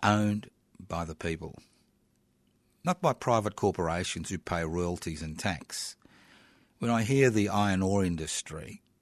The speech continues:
which is peppered with billionaires, talk about paying an extra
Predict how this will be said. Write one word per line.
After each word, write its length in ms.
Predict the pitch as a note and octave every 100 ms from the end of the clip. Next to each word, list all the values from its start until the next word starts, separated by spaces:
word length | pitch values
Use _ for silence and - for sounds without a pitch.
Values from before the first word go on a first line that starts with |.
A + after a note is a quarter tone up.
| _ _ _ _ _ _ - -
which 240 | G2 G2
is 100 | G2
peppered 420 | - - C3+ F2+ D#2
with 160 | D2+
billionaires, 880 | F2+ E2 D#2 D#2+ D2+ C#2 F#2+ - - _ _ _ - _ _ _
talk 220 | - C#3+ A#2+
about 340 | F2 F2 -
paying 320 | - F#2 F2
an 80 | F2
extra 380 | A2 - -